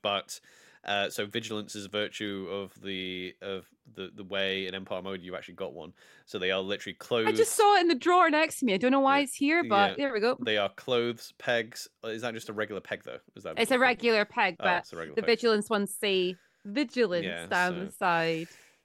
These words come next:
Speaker 1: <sighs> Yeah, so people will, like, uh, put them on people's kits if they're not being, so it's,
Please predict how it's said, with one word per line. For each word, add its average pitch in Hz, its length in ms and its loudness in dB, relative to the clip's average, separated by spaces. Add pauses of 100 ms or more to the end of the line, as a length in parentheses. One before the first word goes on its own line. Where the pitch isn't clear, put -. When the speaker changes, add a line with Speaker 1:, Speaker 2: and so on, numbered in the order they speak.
(200)
Speaker 1:
<sighs> - 280 -16
Yeah, 78 260 -10 (180)
so 92 300 -6
people 92 380 -12
will, 87 220 -10
like, 87 500 -8
uh, 60 200 -10 (300)
put - 200 -12
them 98 120 -14
on 87 300 -12
people's 78 500 -16 (120)
kits - 500 -14
if 76 120 -16
they're 85 100 -16
not 78 180 -20
being, 82 300 -18 (180)
so - 160 -18
it's, - 160 -20